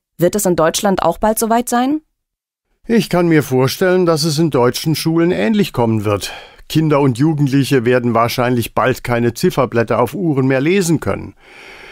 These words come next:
Speaker 2: Vielerorts wird die Zeit nur noch digital angezeigt. Ich halte es aber trotzdem für wichtig, dass Kinder lernen, analoge Uhren zu lesen.
Speaker 1: Warum?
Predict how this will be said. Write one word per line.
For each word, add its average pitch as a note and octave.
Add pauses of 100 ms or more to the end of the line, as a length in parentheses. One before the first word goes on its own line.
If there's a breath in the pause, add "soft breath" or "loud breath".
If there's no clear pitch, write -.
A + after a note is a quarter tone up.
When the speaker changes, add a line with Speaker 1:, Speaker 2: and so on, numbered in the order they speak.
(340 loud breath)
Speaker 2:
Vielerorts E3
wird D3+
die D3
Zeit C#3+
nur D3
noch D#3
digital A2+
angezeigt. - (260 loud breath)
Ich E3
halte F3+
es F3+
aber E3
trotzdem F3
für C#3+
wichtig, D3+
dass D3
Kinder E3+
lernen, C#3+
analoge E3
Uhren G#2+
zu -
lesen. F2+ (640)
Speaker 1:
Warum? G#3+